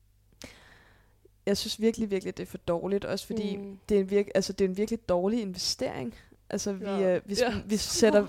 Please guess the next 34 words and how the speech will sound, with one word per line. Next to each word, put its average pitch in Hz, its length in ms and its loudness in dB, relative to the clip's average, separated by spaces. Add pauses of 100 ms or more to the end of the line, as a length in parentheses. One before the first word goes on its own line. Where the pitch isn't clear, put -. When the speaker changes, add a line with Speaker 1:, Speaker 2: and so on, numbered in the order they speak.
Speaker 1:
vi 214 60 0
sætter 214 300 2
sindssygt 220 420 -4
mange 185 240 -2
mennesker 208 360 -2
uden 214 260 -2
for 220 100 -6
vores 185 240 -4
arbejdsmarked, 190 800 -4
Speaker 2:
Ja. 220 100 -8
Speaker 1:
fordi 196 220 -6
at, - 340 -8
øh, 180 300 -2 (380)
fordi, 190 240 -12 (520)
ja, 185 100 -2
både 185 240 -4
fordi 185 240 -10
folk 196 280 -4
ikke, 185 220 -10 (160)
øh, 214 200 -8 (400)
folk - 160 -8
har - 60 -6
svært 190 240 -6
ved 101 60 -8
at - 80 -12
betale - 360 -6
for 202 100 -8
at 190 60 -8
gå 185 100 -6
til - 120 -18
psykolog, 190 560 -8
og 202 120 -8
så 190 120 -6
fordi, 190 380 -12